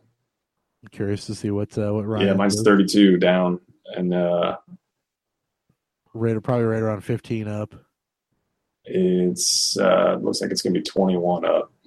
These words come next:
Speaker 1: Twenty-one up, huh?
Speaker 2: Yeah, so mine, mine's not great.
Speaker 1: Remember when you had Google Fiber and we thought the, that was, like, the best thing of all time?
Speaker 2: Well, I, I don't know if I ever had Google Fiber.
Speaker 1: I thought you were, I thought you were, well, maybe you were supposed to be getting
Speaker 2: I live
Speaker 1: Google
Speaker 2: in an
Speaker 1: Fiber.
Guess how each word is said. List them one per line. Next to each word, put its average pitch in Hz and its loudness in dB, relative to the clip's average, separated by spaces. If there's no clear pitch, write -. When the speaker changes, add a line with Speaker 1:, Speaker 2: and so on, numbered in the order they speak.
Speaker 1:
Twenty-one 101 -6
up, 104 -10
huh? 117 -8
Speaker 2:
Yeah, 82 0
so - 0
mine, 98 4
mine's 107 4
not 110 6
great. 120 4
Speaker 1:
Remember 214 0
when 294 2
you 226 8
had 175 8
Google 180 10
Fiber 147 4
and 151 4
we 151 6
thought 147 2
the, 135 2
that 127 -4
was, 135 -2
like, 135 -4
the 131 -8
best 120 -8
thing 120 -4
of 117 -8
all 113 -4
time? 110 -10
Speaker 2:
Well, - 6
I, 143 4
I 165 6
don't 190 10
know 202 10
if 190 4
I 165 8
ever 190 8
had 139 4
Google 98 4
Fiber. 95 2
Speaker 1:
I 165 -6
thought 208 0
you 214 -2
were, 196 4
I 190 0
thought 220 2
you 202 4
were, 165 4
well, 143 4
maybe 165 0
you 165 4
were 143 4
supposed 139 -4
to 127 -4
be 117 -4
getting 117 -2
Speaker 2:
I 127 8
live 151 8
Speaker 1:
Google 131 4
Speaker 2:
in 113 2
an 101 0
Speaker 1:
Fiber. 113 4